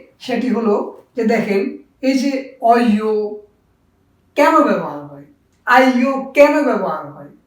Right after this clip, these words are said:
ঠিক আছে? এই যে দেখেন, জু অয়্য, ইব অয়্য, ঠিক আছে? মগ অয়্য, ঠিক আছে? মাসি, মাসি অয়্য কেন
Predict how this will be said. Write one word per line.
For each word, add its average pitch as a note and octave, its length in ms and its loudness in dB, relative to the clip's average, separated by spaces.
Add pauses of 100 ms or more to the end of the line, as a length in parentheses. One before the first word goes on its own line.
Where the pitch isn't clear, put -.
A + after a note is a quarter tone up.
(200)
ঠিক E4+ 120 -8
আছে? - 300 -10 (460)
এই C4 80 0
যে C#4 100 0
দেখেন, A3 360 2 (500)
জু G3 340 -6 (340)
অয়্য, G3+ 360 0 (840)
ইব A#3 420 2
অয়্য, G#3 460 0 (800)
ঠিক D4 140 -6
আছে? C#3+ 300 -12 (400)
মগ G#3 380 0
অয়্য, F#3 340 0 (800)
ঠিক D4 140 -8
আছে? A3 200 -12 (260)
মাসি, G#3 440 -2 (500)
মাসি G3 480 -4 (100)
অয়্য D3 400 -2 (800)
কেন D4 160 2